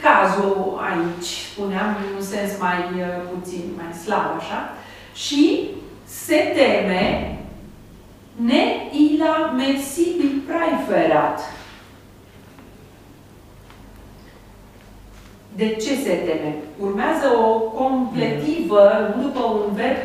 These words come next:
timendi, o completivă negativă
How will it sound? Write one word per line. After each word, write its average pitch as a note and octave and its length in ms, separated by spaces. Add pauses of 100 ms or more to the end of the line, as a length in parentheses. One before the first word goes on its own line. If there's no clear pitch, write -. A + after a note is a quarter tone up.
timendi, F3+ 840 (480)
o - 20 (120)
completivă C4 480 (180)
negativă C4+ 800